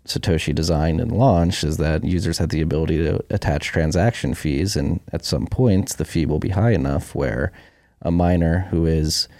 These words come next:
running a good business and is profit driven will, will include that transaction or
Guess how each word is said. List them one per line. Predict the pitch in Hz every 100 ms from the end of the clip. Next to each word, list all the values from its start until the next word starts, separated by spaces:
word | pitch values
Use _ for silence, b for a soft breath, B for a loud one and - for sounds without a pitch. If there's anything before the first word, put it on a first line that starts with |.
| b b b -
running | 101 98 90 87
a | 92
good | 80 110 104
business | 85 90 82 80 -
and | 78
is | 69
profit | - 113 127 60
driven | - 62 76 95
will, | 90 90 82 -
will | - 82
include | 87 - 107 95 101 101 - _
that | - 82 76 -
transaction | - 87 76 - 78 - -
or | 76 71